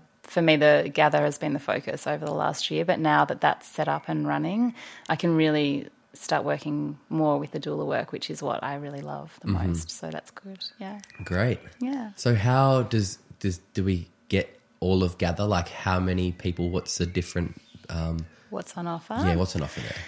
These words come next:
Speaker 1: So at Gather we have, um, we do a lot of workshops.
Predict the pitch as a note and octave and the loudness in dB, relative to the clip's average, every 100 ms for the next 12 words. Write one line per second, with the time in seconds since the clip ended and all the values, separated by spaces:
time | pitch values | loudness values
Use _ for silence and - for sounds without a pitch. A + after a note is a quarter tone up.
0 | - - B3+ C4+ C#4 C4 B3+ C4+ C4+ A3+ | -10 2 8 8 8 4 4 4 4 2
1 | G3+ A3 G#3 G3 - F#3+ F#3 F3+ F3 F3+ | 8 10 10 8 8 10 10 8 2 0
2 | G#3 G#3 A3+ A#3 G#3 F#3+ F#3 - A3 B3+ | 2 4 6 4 4 4 4 0 0 0
3 | - - - - | -2 -2 -2 0